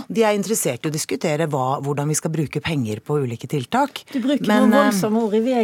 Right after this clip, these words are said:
Speaker 2: G i dag, ser jeg. Det, nå er du tilbake igjen og sier at du kaller de for, eh, snillister,
Speaker 1: Ja,
Speaker 2: og
Speaker 1: jeg har
Speaker 2: at de
Speaker 1: sagt
Speaker 2: ikke er
Speaker 1: at det er, eh,
Speaker 2: integrerer-
Speaker 1: hvis
Speaker 2: Ja.
Speaker 1: venstresiden skal ha noen troverdighet i å snakke om å bekjempe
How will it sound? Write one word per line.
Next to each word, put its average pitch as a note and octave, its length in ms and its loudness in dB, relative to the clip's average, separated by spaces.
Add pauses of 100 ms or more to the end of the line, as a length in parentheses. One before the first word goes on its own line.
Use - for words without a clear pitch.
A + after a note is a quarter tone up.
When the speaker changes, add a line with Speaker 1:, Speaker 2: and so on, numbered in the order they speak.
Speaker 2:
G F#3 100 -4
i F#3+ 60 -4
dag, G#3 180 -2
ser G3+ 240 -4
jeg. G#3+ 140 0
Det, A#3 160 -2
nå G#3+ 100 0
er G#3+ 80 -2
du A3+ 80 0
tilbake A3+ 460 -4
igjen G3+ 180 0
og - 20 -4
sier G3 300 -2
at - 80 -12 (160)
du G#3+ 80 -2
kaller G#3 240 -4
de G#3 80 -4
for, G3+ 320 -8
eh, G#3 160 -4
snillister, B3 880 -4
Speaker 1:
Ja, - 80 -2
Speaker 2:
og G#3+ 100 -2
Speaker 1:
jeg - 80 2
har D#4 80 2
Speaker 2:
at D4+ 80 -2
de B3 60 -2
Speaker 1:
sagt C4 180 0
Speaker 2:
ikke C4+ 80 0
er C4+ 80 2
Speaker 1:
at A3 80 -6
det C4+ 80 0
er, A#3+ 240 2
eh, A#3+ 540 -2
Speaker 2:
integrerer- - 320 -18 (100)
Speaker 1:
hvis B3+ 160 0
Speaker 2:
Ja. - 140 -6
Speaker 1:
venstresiden A3 500 -4
skal A#3 140 -6
ha A3 80 -2
noen A3 100 -6
troverdighet E3+ 640 -6
i G#3 60 -10
å - 20 -8
snakke F#3 320 -8
om F#3 80 -6
å F3 100 -10
bekjempe F3+ 600 -10